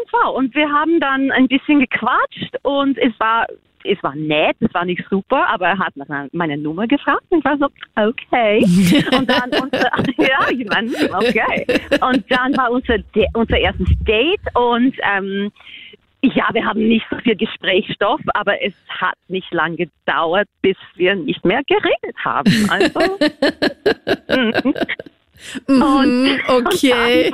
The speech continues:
Speaker 1: war ich quasi, ähm, wie, ja, so blinded by the sex, kann man sagen. Es war einfach, er ist, äh, einfach, ja, schaut unglaublich gut aus und,
Speaker 2: Und,
Speaker 1: ja,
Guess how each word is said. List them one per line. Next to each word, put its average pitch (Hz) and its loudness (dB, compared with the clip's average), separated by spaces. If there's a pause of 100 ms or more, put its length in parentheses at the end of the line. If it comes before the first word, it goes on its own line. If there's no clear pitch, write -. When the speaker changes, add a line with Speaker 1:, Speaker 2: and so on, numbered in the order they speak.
Speaker 1:
war 262 0
ich 339 -2
quasi, 269 0 (460)
ähm, 247 0
wie, 240 2 (160)
ja, 202 2
so 277 2
blinded 226 0
by 254 0
the 262 -2 (100)
sex, 320 -2 (300)
kann 254 0
man 226 0
sagen. 185 0
Es 208 2
war 196 0
einfach, 226 -2 (260)
er 214 0
ist, 233 -2 (200)
äh, 69 -4 (360)
einfach, 247 0 (220)
ja, 214 -10 (260)
schaut 220 0
unglaublich 226 2
gut 226 4
aus 233 0 (140)
und, 220 -2 (920)
Speaker 2:
Und, 220 6
Speaker 1:
ja, 220 2